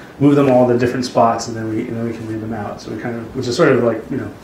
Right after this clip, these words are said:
I don't know, I guess making the lattice super deep or something like that, and then trying to read it out. And, and, uh,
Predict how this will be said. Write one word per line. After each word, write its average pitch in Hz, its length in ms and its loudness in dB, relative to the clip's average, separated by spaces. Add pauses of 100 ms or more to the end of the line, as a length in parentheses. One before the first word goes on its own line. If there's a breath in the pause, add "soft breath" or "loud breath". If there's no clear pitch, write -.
(300 loud breath)
I - 20 -16
don't 104 120 -12
know, 101 60 -12
I 107 60 -10
guess 104 140 -8
making 120 260 0
the 110 80 -4
lattice 110 260 -6
super - 220 -6
deep 107 260 -4
or - 80 -8
something 120 340 -12
like 123 160 -14
that, 110 200 -12
and 120 80 -12
then - 80 -10
trying 120 200 -12
to 120 80 -10
read 110 200 -8
it 110 60 -8
out. 110 200 -12 (460 loud breath)
And, 131 200 -8
and, 127 320 0
uh, 117 320 0